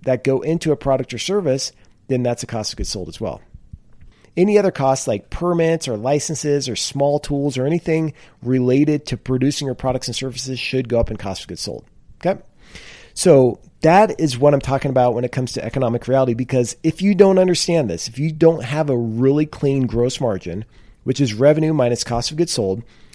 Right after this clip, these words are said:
then you're tricking yourself, especially when it comes to setting your pricing. How the heck are you gonna set your pricing if you don't even know what your margin is? How are you gonna determine your break-even point in your company if you don't understand what your true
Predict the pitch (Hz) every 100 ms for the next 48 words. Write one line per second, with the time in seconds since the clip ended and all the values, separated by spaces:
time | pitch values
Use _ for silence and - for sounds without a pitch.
0 | - - - 101 107 190 196 139 160 143
1 | 147 - 294 185 127 92 110 76 - -
2 | _ - - 196 208 220 196 175 147 139
3 | - 123 127 110 110 107 - 156 160 87
4 | - _ _ _ _ _ _ _ - 156
5 | 196 185 170 175 175 151 143 127 151 127
6 | 123 - 170 240 - 104 120 - - -
7 | - 156 180 156 147 156 156 120 113 -
8 | 139 143 214 160 95 65 - - - -
9 | - - 131 180 196 196 175 170 - 165
10 | 160 135 107 127 135 127 160 202 277 175
11 | - 113 113 - 139 120 196 220 131 131
12 | - 156 156 143 139 139 135 123 - 120
13 | 117 110 - 110 - 117 104 92